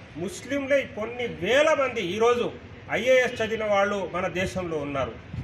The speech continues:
కొన్ని లక్షల కోట్ల ముస్లింలు ఈరోజు విద్యావంతులు ఉన్నారు. వారందరినీ ఈ యొక్క శాఖలో ఏర్పాటు చేసి, ఈ యొక్క శాఖలో ఏదైతే వక్ఫ్ బోర్డు ఇన్స్‌పెక్టర్ అయినా, రికార్డ్ అసిస్టెంట్ అయినా, ఇంకా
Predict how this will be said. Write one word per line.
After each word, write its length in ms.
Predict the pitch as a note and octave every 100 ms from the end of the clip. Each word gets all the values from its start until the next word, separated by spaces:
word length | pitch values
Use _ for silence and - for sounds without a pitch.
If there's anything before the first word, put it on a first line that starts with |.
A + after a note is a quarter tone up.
| -
కొన్ని 240 | A3+ A#3+
లక్షల 520 | G3 A3 - - C#4+
కోట్ల 560 | B3 - A#3+ D4+ D4 C#4+
ముస్లింలు 640 | B3 A#3 A#3+ A#3+ A3 F#3 - - -
ఈరోజు 360 | F3 G3+ A#3 A#3
విద్యావంతులు 760 | F3+ F3 - C#4+ B3 A#3 G#3
ఉన్నారు. 360 | F#3 E3+ D3+ A#2+ - - D3
వారందరినీ 920 | F3 G3 G#3 A3+ B3+ B3+ B3+ A#3 - - -
ఈ 60 | G3+
యొక్క 300 | A#3 A#3 A#3
శాఖలో 520 | - G3+ A#3 C4 B3
ఏర్పాటు 500 | A3+ A#3+ - A3+ G#3+
చేసి, 540 | G3 G3+ F#3 B3+ D4+ C#4+ - -
ఈ 60 | G#3
యొక్క 300 | B3+ B3 A#3+
శాఖలో 500 | - G#3 B3+ C#4 B3
ఏదైతే 800 | G3+ A3+ C4+ C#4 C4 A#3 E3 - -
వక్ఫ్ 200 | D3+ F#3
బోర్డు 200 | G3 A#3+
ఇన్స్‌పెక్టర్ 520 | G3 - G#3+ G#3+ G3+ G3
అయినా, 420 | F#3+ F#3+ G#3+ A3+ - - -
రికార్డ్ 420 | C#3+ D#3 A3+ B3 A#3+
అసిస్టెంట్ 520 | - G3 G#3 G3+ F#3+
అయినా, 420 | F3+ F3 G#3+ A3+ - -
ఇంకా 640 | E3+ G#3 F#3+ A3 G3+ -